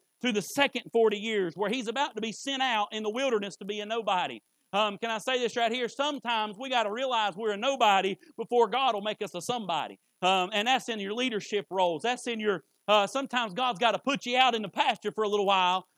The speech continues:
uh, to learn some things and to teach you some things. And Moses lo-, ro-, learned a lot during those days. But as we come to this scripture this morning, we know that the children of Israel was held captive by Pharaoh's army in Egypt.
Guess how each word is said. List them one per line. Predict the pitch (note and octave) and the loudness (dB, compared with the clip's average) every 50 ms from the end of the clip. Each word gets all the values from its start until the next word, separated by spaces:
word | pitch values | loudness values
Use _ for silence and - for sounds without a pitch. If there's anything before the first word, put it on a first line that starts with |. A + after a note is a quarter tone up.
| _ _ - | _ _ 6
uh, | A3 A3 G#3 G#3 - - | 8 8 8 6 2 -2
to | G#3+ G#3+ | -4 0
learn | A3 B3+ C4+ C4 A#3+ G3+ | 2 2 2 2 0 -4
some | - - G3+ F3+ | -8 -10 -10 -6
things | - G3 F#3+ F3 D#3 D3+ D3 | -4 -4 -4 -4 -4 -6 -8
and | F#3 F#3 | -8 -10
to | F3 | -8
teach | - - C4+ B3 - - | -6 -6 -6 -6 -6 -8
you | A3 | -10
some | F#3+ - G#3 F#3+ | -8 -8 -8 -4
things. | D#3+ G3+ F#3+ F#3+ F3+ F3 D3+ | -2 0 0 0 -2 -2 -6
And | E3+ F3 G3 | -6 -2 2
Moses | B3 C#4+ D4 B3 F#3+ - G3 E3+ | 4 4 4 2 0 -4 -6 -4
lo-, | A3+ B3 B3+ B3 A#3+ | 0 0 0 0 0
ro-, | G3 G#3 B3 A#3+ G#3+ | -2 -4 -4 -2 -2
learned | A3 C4 C4 B3 G#3+ | -2 -2 -2 -2 -2
a | G3+ | -2
lot | A3 B3 A#3+ G3 F3 F3 - _ _ _ _ _ _ _ _ _ - | 0 2 4 4 2 0 -2 _ _ _ _ _ _ _ _ _ -2
during | G#3 C#4 C#4 B3+ A#3 G#3+ G#3 | 2 2 2 2 2 0 -2
those | G3+ A3 G#3+ G3 E3+ D#3 | 0 0 0 0 -2 0
days. | F3+ A#3 A#3+ A#3 G#3 F3+ D#3 - _ _ _ _ _ _ _ _ - | 0 2 2 2 0 -2 -6 -10 _ _ _ _ _ _ _ _ 6
But | G3+ C#4+ C#4 C4+ | 6 8 8 8
as | C4 B3+ G#3+ | 6 2 2
we | B3 C4 | 0 -2
come | - - D#4 F4 E4+ D4+ | 0 2 4 4 4 4
to | C#4 | 2
this | C4+ B3+ - - - | 2 2 0 -2 -4
scripture | - C4+ D4 D4+ A#3 - B3+ A#3 | -2 0 0 0 0 0 -2 0
this | A3 A3 - - | 0 0 -2 0
morning, | - C#4 C#4 C4+ C4 A3+ A3+ | 2 4 4 4 4 4 2
we | B3 B3+ | 0 2
know | B3+ C4 C4 B3+ C4 C4+ C#4 | 2 4 4 4 2 2 4
that | B3 B3 A#3 G#3+ | 4 4 2 2
the | G#3+ | -2
children | - - C4 C4 G#3 F3+ A3+ | -2 0 0 0 0 -2 -4
of | A#3 G#3 | -4 -4
Israel | B3+ C4 B3 F3+ A#3+ B3+ C4+ C#4+ C4+ A#3 | -2 -4 -4 -4 -6 -6 -4 -4 -2 -2
was | G#3+ G#3+ - | -2 -2 0
held | - C4 C4+ B3 A3 - | 0 2 2 2 0 0
captive | - A#3 A#3+ C4 - - B3+ C4 B3 G3+ | 0 2 2 2 0 -4 -6 -6 -6 -4
by | G3 A#3 A#3 A3+ - | -4 -4 -4 -4 -4
Pharaoh's | - B3+ B3+ B3+ B3 B3 A#3+ A#3 G3+ A#3+ | -4 -4 -4 -2 0 0 0 0 0 0
army | A#3+ A#3+ A#3+ A#3 A#3 A#3 A3+ - _ _ _ _ _ - | 2 2 2 2 0 -4 -6 -8 _ _ _ _ _ -6
in | A#3 B3+ A3+ | -6 -4 -4
Egypt. | A#3+ B3 B3 B3 G3+ D3+ F3 F3 C3 - | -2 -2 -2 -2 -2 -2 -2 -2 -2 -4